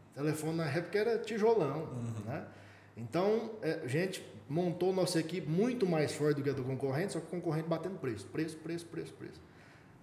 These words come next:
Speaker 1: Na época, é, você vê o tanto que a, a vida é grata, né? Graças a Deus. Eu consegui levar o Guilherme, meu irmão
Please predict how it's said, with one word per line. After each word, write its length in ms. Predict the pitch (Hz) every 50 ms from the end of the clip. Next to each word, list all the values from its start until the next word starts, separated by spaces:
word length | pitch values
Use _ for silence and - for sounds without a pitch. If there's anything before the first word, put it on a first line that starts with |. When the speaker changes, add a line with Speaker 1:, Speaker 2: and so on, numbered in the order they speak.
| - - _ _ _ - -
Speaker 1:
Na 120 | 131 143 156
época, 400 | 170 196 208 - - - 107 90 - - - - - - - - - _ _ _ _ _ _ _ - - -
é, 280 | 107 107 107 110 104 - - -
você 180 | - - 127 120
vê 140 | 120 120
o 60 | 117 -
tanto 260 | 117 123 143 156 156
que 60 | -
a, 400 | 156 156 147 - - - 67 - -
a 40 | 107
vida 260 | 101 117 139 135 151
é 40 | 156
grata, 420 | 131 127 123 120 127 123 - 117
né? 120 | 104 113 113
Graças 340 | 110 110 117 117 - - 143
a 80 | 143
Deus. 300 | 127 117 113 113 110 110 - - - - - - -
Eu 100 | - 110
consegui 460 | 113 139 156 151 151 151 147 151 170
levar 380 | 170 170 170 160 135 113 123 120
o 60 | 127
Guilherme, 480 | 147 165 196 175 147 143 160 190 220 185
meu 100 | 180 160
irmão 320 | 139 123 113 110 113 -